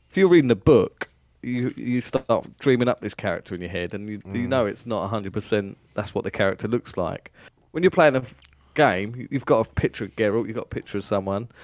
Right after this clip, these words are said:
Speaker 1: then Tom Holland comes along, you go, "Hang on a minute, that don't look like it," and it's fucking with your brain.
Speaker 2: <laughs>
Speaker 1: But, no, in terms of series, you can certainly get more,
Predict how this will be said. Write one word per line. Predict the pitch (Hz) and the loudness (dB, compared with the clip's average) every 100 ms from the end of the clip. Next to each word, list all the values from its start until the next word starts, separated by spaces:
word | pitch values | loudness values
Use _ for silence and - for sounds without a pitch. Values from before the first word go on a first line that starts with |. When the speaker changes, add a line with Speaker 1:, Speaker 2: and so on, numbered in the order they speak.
| - | -8
Speaker 1:
then | - 151 131 127 | -4 -2 -4 -6
Tom | - 139 | -2 2
Holland | 127 117 101 | 2 0 -2
comes | 107 98 95 | -4 -4 -4
along, | 98 117 | -4 -2
you | 113 | 0
go, | 113 | 0
"Hang | 120 - 120 | 2 0 0
on | 90 | -4
a | 85 | -6
minute, | 82 104 147 | -6 -2 -2
that | - 160 | 0 -2
don't | - 90 - | -2 -6 -6
look | 95 | -6
like | 107 110 104 - | -2 0 0 2
it," | 127 | 2
and | 135 | 2
it's | 127 - | -2 -6
fucking | - 156 - 113 | -8 -8 -4 -2
with | 120 | -2
your | 113 | -2
brain. | - 143 113 92 - | 2 4 4 2 -8
Speaker 2:
<laughs> | - - - _ - | -16 -14 -18 _ 0
Speaker 1:
But, | 117 117 _ - _ _ 123 | 4 4 _ -20 _ _ -2
no, | 131 | 2
in | 117 | 2
terms | 113 190 175 | 4 2 2
of | 139 | -2
series, | - 160 127 95 98 113 - _ _ _ _ _ - | 0 2 4 2 -4 -6 -12 _ _ _ _ _ -8
you | 131 | -6
can | - | -6
certainly | 117 160 135 120 | -2 2 2 2
get | 127 101 | -2 -2
more, | 123 123 113 107 | -2 0 0 -2